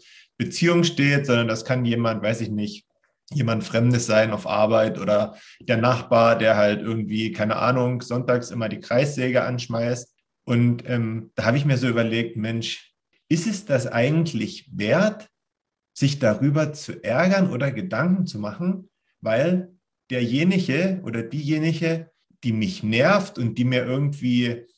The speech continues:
unterbewusst Energie raubt, ist ja nur eine einzige Person von zig Milliarden auf der Welt.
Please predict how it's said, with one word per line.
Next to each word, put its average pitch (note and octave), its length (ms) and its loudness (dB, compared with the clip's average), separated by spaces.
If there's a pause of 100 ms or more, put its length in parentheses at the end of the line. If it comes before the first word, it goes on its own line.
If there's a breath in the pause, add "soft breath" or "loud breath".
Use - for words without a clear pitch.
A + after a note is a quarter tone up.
(200)
unterbewusst C#3+ 920 0
Energie A#2+ 480 0
raubt, A2+ 640 0 (360)
ist D#3+ 140 0
ja F3 100 4
nur C3+ 240 2
eine F3+ 300 4
einzige F3 440 -2
Person D3+ 580 0
von B2+ 440 -4 (420)
zig G#3+ 340 -2
Milliarden D3+ 560 0
auf C#3+ 180 -6
der A#2+ 160 -2
Welt. C#3 380 -2